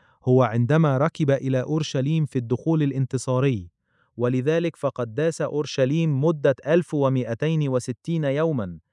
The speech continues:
كما داسها تلاميذه بعد الصليب. كلا الخطين، خط ملك الشمال المزيف والمسيح ملك الشمال الحقيقي، داس أورشليم والجند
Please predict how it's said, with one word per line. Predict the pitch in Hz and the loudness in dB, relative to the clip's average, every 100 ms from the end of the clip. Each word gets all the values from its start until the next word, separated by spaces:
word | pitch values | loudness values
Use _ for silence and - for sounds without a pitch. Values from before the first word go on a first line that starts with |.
| _ _ | _ _
كما | 131 127 117 | -2 0 0
داسها | 123 156 - 135 131 | 0 0 0 -2 -2
تلاميذه | 131 127 123 135 156 139 131 131 | 0 0 0 0 0 0 0 0
بعد | 143 151 135 | 0 0 -2
الصليب. | - 131 127 127 90 87 _ _ _ _ - | -4 -4 -2 -2 -6 -12 _ _ _ _ 2
كلا | 160 180 | 6 6
الخطين، | 165 135 - - 160 107 85 _ _ | 4 -2 -2 0 0 0 -4 _ _
خط | - 151 - | 0 0 2
ملك | 151 143 165 160 | 2 4 4 2
الشمال | 135 - 123 135 156 | -2 -2 -2 0 0
المزيف | 143 123 117 143 160 135 117 | 0 0 2 0 2 -2 -2
والمسيح | 127 120 123 - 127 110 - | -2 0 -2 -2 -2 -2 -2
ملك | 135 151 139 | 0 0 -2
الشمال | 120 127 127 147 | -6 -4 -2 -2
الحقيقي، | 131 120 120 120 - 160 170 160 _ _ - | -4 -6 -6 -6 -2 0 0 -4 _ _ -8
داس | 110 160 175 | 0 2 4
أورشليم | 170 151 165 160 160 131 131 95 87 _ _ | 2 0 0 0 0 0 0 -2 -8 _ _
والجند | 113 131 120 156 185 160 | 0 2 2 2 4 2